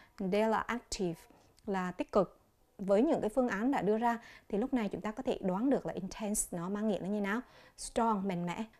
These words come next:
Vậy phương án các em cần lựa chọn chính là phương án C. Câu hai mươi bảy.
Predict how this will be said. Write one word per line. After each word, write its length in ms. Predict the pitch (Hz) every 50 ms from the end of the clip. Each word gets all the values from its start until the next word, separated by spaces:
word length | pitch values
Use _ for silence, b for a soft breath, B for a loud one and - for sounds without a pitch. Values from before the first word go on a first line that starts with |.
| b - -
Vậy 100 | 220 214
phương 120 | - 269 240
án 180 | 214 208 240
các 100 | 254 -
em 140 | - 233 240
cần 140 | 233 208 185
lựa 100 | 185 175
chọn 280 | 165 - 175 151 165 175
chính 120 | 175 175
là 80 | 170 160 -
phương 100 | 196 175
án 120 | 170 151
C. 160 | - - - 165 - _ _ _ _ _ _ _ _ _ _ _ _ _ _ _ _ -
Câu 100 | 262 262 -
hai 100 | 294 269
mươi 100 | 277 262
bảy. 260 | 254 202 - 240